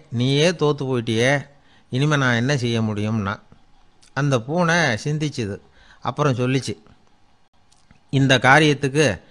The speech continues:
இந்த மேல்மட்ட விவகாரம்லாம் சரிப்பட்டு வராது. சாதாரண வீட்டு பூனை கிடைச்சதுன்னா அதை கொண்டுட்டு வந்து விட்டு பார்" அப்படின்னுது. சாதாரண பூனையால என்ன செஞ்சிட முடியும்னா இவன்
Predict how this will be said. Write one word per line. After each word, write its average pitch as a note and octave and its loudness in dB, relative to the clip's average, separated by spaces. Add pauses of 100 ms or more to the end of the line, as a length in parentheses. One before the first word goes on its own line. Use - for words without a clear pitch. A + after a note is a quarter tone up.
(260)
இந்த B2+ 0
மேல்மட்ட D3 2
விவகாரம்லாம் C3 2
சரிப்பட்டு B2 -2
வராது. A2+ 0 (340)
சாதாரண D3 4
வீட்டு D3+ -2
பூனை C3 -2
கிடைச்சதுன்னா A2+ -4 (340)
அதை A#2 -4
கொண்டுட்டு B2+ -4
வந்து A#2 -4
விட்டு G#2 -6
பார்" G2+ -2 (600)
அப்படின்னுது. G#2+ -4
சாதாரண D#3+ 6
பூனையால D#3 2
என்ன C#3+ 0
செஞ்சிட B2+ 0
முடியும்னா A2+ 0
இவன் G2 -4